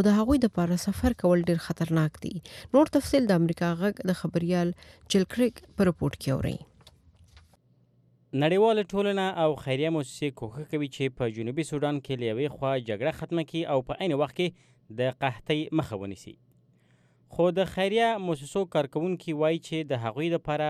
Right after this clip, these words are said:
Speaker 2: په دې افریقایي هیواد کې کار کول ورځ په ورځ سختیږي. کاسیکو پلن د بحران په نړیوالې ډلې کې چې یوه خیریه مؤسسه ده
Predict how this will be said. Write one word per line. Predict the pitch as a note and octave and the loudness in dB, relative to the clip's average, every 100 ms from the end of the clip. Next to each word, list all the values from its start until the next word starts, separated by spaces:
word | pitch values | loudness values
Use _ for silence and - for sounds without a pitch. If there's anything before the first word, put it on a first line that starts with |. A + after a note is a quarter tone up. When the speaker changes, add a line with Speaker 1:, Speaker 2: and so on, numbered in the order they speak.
| C#3+ - | -2 -6
Speaker 2:
په | A#2 | -4
دې | B2+ B2+ | -4 -4
افریقایي | A#2+ B2+ - D3 C#3 | -6 -8 -4 -4 -2
هیواد | A#2+ B2 B2+ - | -2 0 -2 -4
کې | C#3 | -6
کار | B2 A2 A#2+ | -4 -4 -2
کول | B2+ D#3+ D#3 | 0 0 0
ورځ | E3 B2+ C#3 F3 - | -4 -4 -2 -4 -4
په | A2+ | -4
ورځ | A2+ A#2 - - | -4 -4 -10 -12
سختیږي. | B2+ - A#2 F#2+ F#2 - _ _ _ _ _ | -12 -8 -8 -8 -14 -18 _ _ _ _ _
کاسیکو | - E3+ G3 A3+ A#3+ | 0 0 0 4 4
پلن | G#3+ G#3 G3+ E3+ | 4 2 2 2
د | D#3+ | 4
بحران | D#3 D3+ F#3 F3 | 2 2 0 0
په | E3 D#3 | 0 0
نړیوالې | C#3 C#3+ D3+ C#3 | 2 4 2 2
ډلې | C#3+ E3 D3 | 0 0 -2
کې | E3 D3+ | -4 -4
چې | - C3 | -4 -2
یوه | A#2+ G#2+ | -2 -4
خیریه | A2+ A#2 D3+ C#3 | -6 -2 0 -2
مؤسسه | A2 - C#3+ | -4 -6 -4
ده | C#3+ | -2